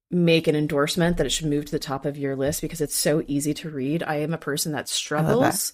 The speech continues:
Speaker 1: um, often with reading, like, hard, old school, old fashioned papery books. <laughs> And I totally read this whole thing cover to cover, like, in a week, which is unheard of for me. I'm definitely, um, an audiobook connoisseur. So, um,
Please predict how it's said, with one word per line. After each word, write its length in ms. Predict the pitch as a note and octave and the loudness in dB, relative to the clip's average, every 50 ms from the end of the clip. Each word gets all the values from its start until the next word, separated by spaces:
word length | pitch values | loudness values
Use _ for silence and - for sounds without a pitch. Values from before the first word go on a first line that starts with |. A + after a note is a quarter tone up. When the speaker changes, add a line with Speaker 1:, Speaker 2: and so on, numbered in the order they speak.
| - - - - - - - | -10 -14 -18 -18 -16 -6 0
Speaker 1:
um, 300 | - E3 D#3+ D#3+ D#3 D3+ - | 2 2 4 2 2 2 2
often 440 | D#3 D#3 E3 - - F3+ E3 D#3+ D#3 | 2 2 2 2 0 0 0 0 0
with 220 | D3+ D3 - - | -2 -4 -4 -6
reading, 540 | D3+ D#3+ D#3+ D#3+ D#3+ D#3+ D#3 D3+ D3+ D3+ D3+ | -6 -2 -2 -2 0 0 -2 -2 -2 -2 -2
like, 180 | C#3 C3 B2+ - | -2 -2 -4 -4
hard, 480 | - - - D3+ D3 D3 D#3+ D#3+ D#3+ D#3 _ _ _ _ _ _ _ _ _ _ _ _ _ _ _ _ - | -8 -6 -2 0 2 2 2 0 -2 -6 _ _ _ _ _ _ _ _ _ _ _ _ _ _ _ _ 2
old 300 | E3+ F3+ F3+ F3 E3+ - | 4 4 4 2 2 0
school, 340 | - - - F3+ F3 F3 E3 | 0 2 2 4 4 4 4
old 240 | - D#3 F3 E3 - | 4 4 2 2 -2
fashioned 600 | - - D3 D3 E3 E3+ - - F3 E3 C#3 - | -2 0 2 2 2 2 2 0 0 0 -2 -4
papery 440 | - D#3+ E3+ E3+ F3+ E3+ F3 D#3+ | -4 -4 -4 -2 -2 -2 -2 -2
books. 400 | D3+ - D#3 F#3+ A3+ - - - - G3+ | 0 0 0 -2 -2 -4 -4 -4 -4 0
<laughs> 80 | - - | 2 4
And 280 | B3+ G3+ G3 F#3 F3 - - - - - - | 4 4 4 0 -2 -4 -10 -10 -10 -6 -2
I 80 | - E3+ | -2 0
totally 340 | E3+ - G#3 G3 F#3 F3+ F3 | 2 4 4 6 6 6 4
read 260 | D#3+ F3 F3 F3 E3+ | 4 2 2 2 0
this 160 | F3 E3+ - | -2 -2 0
whole 180 | - E3 D#3+ D#3+ | 0 0 0 0
thing 340 | - D#3 C#3+ D3+ E3+ F3+ | 0 -2 -2 0 -2 -2
cover 220 | E3+ - D#3+ D#3+ D3+ | -2 -2 -2 0 -2
to 80 | D3+ | -2
cover, 360 | D3 - D3 C3+ D3+ D#3 F3 F3 | -2 -4 -4 -4 -2 0 0 0
like, 280 | D#3 C#3+ C#3+ - - _ - - - _ _ - | 0 0 -2 -4 -8 _ -20 -20 -20 _ _ -2
in 100 | E3 D#3+ | 0 0
a 60 | D#3 | 2
week, 300 | D3+ D3 F#3 B3 B3+ - | 2 2 0 0 -2 -2
which 140 | D#3 D#3+ - | -4 -4 -4
is 100 | C#3+ - | -4 -4
unheard 240 | - D3 C#3 C#3 C#3 | -4 -4 -4 -2 -2
of 80 | D3+ - | -2 0
for 120 | - E3 | 0 0
me. 120 | D#3+ D#3+ D#3+ | 2 2 2
I'm 120 | D3 C#3+ | 2 2
definitely, 360 | C#3 C#3+ - - D3 C#3+ C#3 | 0 -2 -2 -2 -2 -2 -2
um, 280 | C3+ C3 B2+ C3+ D3 - - - - - - - - - | -2 -4 -4 -6 -8 -10 -14 -20 -20 -20 -20 -20 -14 -10
an 120 | A#2+ A#2 - | -8 -4 0
audiobook 600 | B2+ C3+ C#3 D3 C3+ C3+ C3+ - C#3 C3 - - - - | 0 2 2 4 2 2 2 2 -2 -2 -4 -8 -18 -12
connoisseur. 600 | - - E3+ C#3+ D3+ D3 - D3+ C#3+ C3 B2 C3+ | -8 -4 -4 -4 -2 -2 -2 -2 0 0 0 0
So, 380 | - - - C3 B2 B2 B2+ - - - | 0 0 0 0 0 -2 -4 -6 -10 -14
um, 360 | D3+ D3+ D3+ D#3 E3 E3 | -12 -10 -10 -8 -8 -8